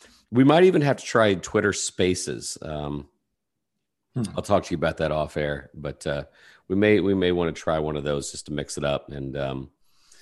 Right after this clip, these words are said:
Speaker 1: and I, I've been asked, uh, and I'm not saying, I, so I get made fun of. I don't have an iPhone. I've been an Android user since the
Speaker 2: <laughs>
Speaker 1: beginning. And so, "Don, when are you gonna get a,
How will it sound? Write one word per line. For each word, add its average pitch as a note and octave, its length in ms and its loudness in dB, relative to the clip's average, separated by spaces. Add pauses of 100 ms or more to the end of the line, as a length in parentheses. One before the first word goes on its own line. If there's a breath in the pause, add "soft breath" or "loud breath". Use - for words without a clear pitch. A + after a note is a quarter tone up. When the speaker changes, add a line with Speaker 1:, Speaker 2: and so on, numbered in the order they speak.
(240 soft breath)
Speaker 1:
and F2 320 0
I, F2 260 2
I've E2+ 160 -2
been E2 380 0
asked, D#2 460 -2
uh, D#2 340 -4 (480 loud breath)
and D#2+ 120 -2
I'm D#2+ 100 0
not E2 180 0
saying, D2 440 -4
I, D2+ 140 -4
so - 400 -2
I F2 80 0
get E2 140 -2
made D2 260 -6
fun D2 220 -2
of. C#2 260 -6
I D2+ 120 0
don't E2 280 0
have D#2+ 200 -2
an E2 60 -2
iPhone. D2 540 -4 (440 loud breath)
I've C#2+ 100 -4
been D#2 120 0
an E2 100 0
Android D#2+ 440 0
user D2 380 -2
since - 720 -6 (140)
the D#2 120 -4
Speaker 2:
<laughs> D#2+ 100 0
Speaker 1:
beginning. E2 400 -2 (680 soft breath)
And D#2+ 160 -2
so, E2+ 240 2
"Don, F#2 420 2
when F2 120 2
are G2 40 4
you G2+ 200 2
gonna F#2+ 100 4
get F#2 200 2
a, E2 320 2